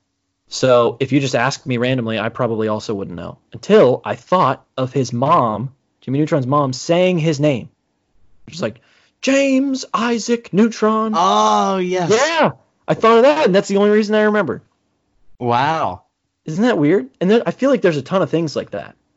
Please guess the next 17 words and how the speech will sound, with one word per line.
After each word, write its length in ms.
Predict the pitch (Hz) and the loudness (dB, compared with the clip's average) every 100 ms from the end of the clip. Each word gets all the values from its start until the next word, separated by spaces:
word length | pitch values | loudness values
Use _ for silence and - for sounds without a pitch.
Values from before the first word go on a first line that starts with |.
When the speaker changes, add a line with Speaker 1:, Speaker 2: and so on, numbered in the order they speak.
| _ _ | _ _
Speaker 1:
that 100 | 147 | 0
I 80 | 143 | 2
would 180 | 151 147 | 2 0
only 280 | 170 185 202 | 2 4 2
remember 400 | 160 156 160 139 | 2 2 2 0
it 160 | 120 - _ | -2 -6 _
by 140 | - 127 | -8 -8
thinking 500 | 127 - 180 180 160 | -4 -4 -4 -4 -4
about 440 | 135 123 117 - _ | 0 0 -2 -8 _
how 220 | - 147 127 | -4 -2 -2
it's 140 | - | -4
said. 340 | - 120 - - _ _ - | -6 -6 -8 -18 _ _ -2
Speaker 2:
If 220 | 147 - | -2 0
you 240 | 131 170 | -2 -2
just 340 | 156 139 139 - | 0 0 0 -2
said 320 | 127 110 117 | -4 -4 -4
that 320 | 131 139 - | -6 -6 -8